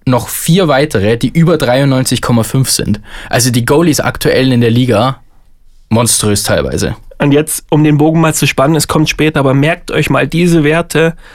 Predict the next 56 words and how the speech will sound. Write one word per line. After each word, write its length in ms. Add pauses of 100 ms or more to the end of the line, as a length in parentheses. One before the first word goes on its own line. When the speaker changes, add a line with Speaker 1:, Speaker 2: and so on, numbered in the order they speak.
(200)
Speaker 2:
und 160
dann 180
bringe 200
ich 80
später 320
in 60
der 100
Folge 320
mal 160
noch 100
so 140
einen 60
richtigen 380
Brainfuck. 440
Speaker 1:
<laughs> 40 (1120)
Okay, 280 (480)
alles 240
klar, 200
ich 60
freue 160
mich 140
drauf. 320 (580)
Speaker 2:
Ähm, 340
bei 120
den 100
Goalies 300
muss 160
ich 100
wirklich 280
eins 140
mal 140
sagen, 340 (520)
es 320
war 360 (200)
definitiv, 880
ich 100
weiß 180
nicht, 100
ob 40
ich 60
das 60
ganze 240
Wochenende 280
beziehen 320
will, 120
aber 160
es 120
war 120
definitiv 680
der 160
Goalie-Sonntag 840
in 80
der 80
D 300
E 20
L. 240